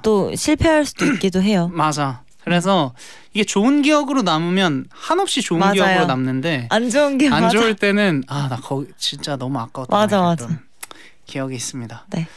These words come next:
Speaker 2: 어쨌든 즐거웠다니까 넘어갈게요. <laughs> 팔오일사님, "노래 잘하고 싶었는데 날계란 먹으면 목소리 예뻐진다는 얘기가 있길래 엄청 먹다가 토한 적 있어요.
Speaker 1: 어.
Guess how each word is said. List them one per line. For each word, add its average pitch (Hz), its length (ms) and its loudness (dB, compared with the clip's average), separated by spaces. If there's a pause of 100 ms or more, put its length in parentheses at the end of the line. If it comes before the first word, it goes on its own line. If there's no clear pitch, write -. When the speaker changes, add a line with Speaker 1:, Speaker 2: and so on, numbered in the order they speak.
(320)
Speaker 2:
어쨌든 156 420 -2
즐거웠다니까 151 1120 0 (200)
넘어갈게요. 131 760 -6 (260)
<laughs> 180 460 -2 (1200)
팔오일사님, 220 800 2 (420)
"노래 240 280 2
잘하고 196 340 0
싶었는데 156 460 -2
날계란 151 420 0
먹으면 135 720 -4
목소리 175 400 -4
예뻐진다는 170 560 -2
얘기가 127 320 -4
있길래 123 280 -6
엄청 160 480 0
먹다가 123 380 -2
토한 208 260 0
적 196 160 2
있어요. 190 300 4
Speaker 1:
어. - 40 4